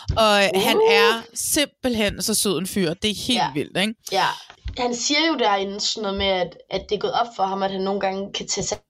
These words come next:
Speaker 2: Sasha lidt for givet, og han skal blive bedre til at vise, øh, vise, at det er hende, han vil. Eller sådan embrace, embrace hende lidt mere.
Speaker 1: Ja.
Speaker 2: Og der tænker jeg, at det er da også mega stort at sidde og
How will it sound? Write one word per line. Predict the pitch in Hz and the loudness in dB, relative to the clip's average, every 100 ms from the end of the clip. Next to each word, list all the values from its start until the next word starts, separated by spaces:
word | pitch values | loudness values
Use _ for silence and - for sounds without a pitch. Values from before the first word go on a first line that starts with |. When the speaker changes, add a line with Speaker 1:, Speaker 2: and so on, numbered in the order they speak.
| - | -4
Speaker 2:
Sasha | 202 214 | -2 -2
lidt | 202 | -4
for | - 214 | -6 -4
givet, | 262 254 262 | 0 2 4
og | 254 | 2
han | 196 | 0
skal | - | -4
blive | 202 190 | -8 -2
bedre | 214 208 | -2 0
til | - | 0
at | 196 | -2
vise, | 170 196 202 208 - - _ _ _ 190 | -2 -2 0 0 -2 -6 _ _ _ 0
øh, | 190 175 170 175 | 2 2 2 0
vise, | 208 220 240 | 0 0 -2
at | - | -2
det | |
er | 175 | 0
hende, | 190 196 | 0 0
han | 185 175 | 2 2
vil. | 180 202 220 - _ | 2 0 -2 -8 _
Eller | 196 | -2
sådan | 202 233 214 | -2 0 0
embrace, | - 214 220 254 262 - - - | 0 4 4 4 0 -4 -8 -4
embrace | 208 196 247 277 370 - | -4 0 2 4 4 2
hende | 233 196 | 0 0
lidt | 185 | 0
mere. | 185 180 180 185 - | 2 2 2 0 0
Speaker 1:
Ja. | 196 170 - | 0 0 2
Speaker 2:
Og | 240 | 0
der | 254 | 2
tænker | - 262 254 | 2 2 4
jeg, | 247 214 | 4 4
at | 196 | 0
det | 277 | -2
er | 233 | 0
da | 208 | 2
også | 233 - | 0 0
mega | 247 214 | 0 0
stort | - 220 190 | 0 -2 0
at | |
sidde | 175 190 196 190 175 | -2 0 2 2 0
og | - 156 127 165 | -2 -2 -2 -6